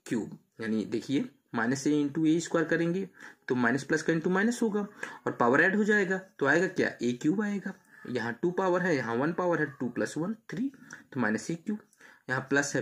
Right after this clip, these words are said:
प्लस, सिक्स into a, सिक्स a माइनस a। अब देखिए प्लस ए क्यूब माइनस ए क्यूब क्या हो गया, कैंसिल हो गया और बचा क्या, सिक्स ए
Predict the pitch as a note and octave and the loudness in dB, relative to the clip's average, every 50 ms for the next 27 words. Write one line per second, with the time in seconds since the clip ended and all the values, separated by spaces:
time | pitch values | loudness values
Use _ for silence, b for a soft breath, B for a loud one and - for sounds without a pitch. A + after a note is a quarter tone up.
0 | - - B2+ D#3 G3+ G3+ - - B B B B B - - E3+ D3+ - E3 D#3 | -2 0 0 0 0 0 -4 -8 B B B B B -4 -2 -2 0 0 0 0
1 | D#3 D#3+ E3 F#3 A3 G#3 - - - C3+ C3+ - - G#3+ A3+ B3+ - - _ _ | 0 0 2 2 0 0 -2 -4 -4 -4 -4 -4 -2 -2 -4 -4 -6 -14 _ _
2 | - B2 A2+ G#2+ G#2+ A2 F3+ A#3 - - - A#2 G#2+ - - - _ _ B B | -6 -2 -2 0 0 0 -2 -4 -6 -6 -8 -8 -8 -8 -12 -18 _ _ B B
3 | B B B B B - D3 D#3+ D#3 - G3+ - - - E3+ E3+ - - F3 E3 | B B B B B 0 2 2 2 2 0 0 2 2 2 2 4 2 2 2
4 | E3+ - F#3+ E3+ D#3 C#3 C3 C#3 D3+ D3+ D#3 C#3+ C3+ D3+ D3 D3+ - D3 C3 C#3 | 2 0 0 2 2 2 2 2 2 2 0 0 0 0 -2 0 0 0 2 2
5 | C3+ C#3+ F3+ C#4 - - D#3 A#2 G#2+ - - A#2+ - - G2+ - - - - - | 2 0 0 0 0 -2 -2 -2 -2 -4 -6 -8 -8 -8 -10 -8 -8 -10 -10 -10
6 | - _ _ B B B B B B B - - A#2+ A#2 A#2 A#2 A#2 A2+ - - | -14 _ _ B B B B B B B -6 -2 0 2 2 2 2 0 -2 -8
7 | _ B2 B2+ B2+ - D3+ D3+ D#3 F3+ F3+ F3 - - - D#3 D#3 - - G#3 | _ -6 -2 0 2 2 2 2 0 0 0 -4 -2 -2 -2 -2 -2 -2 -2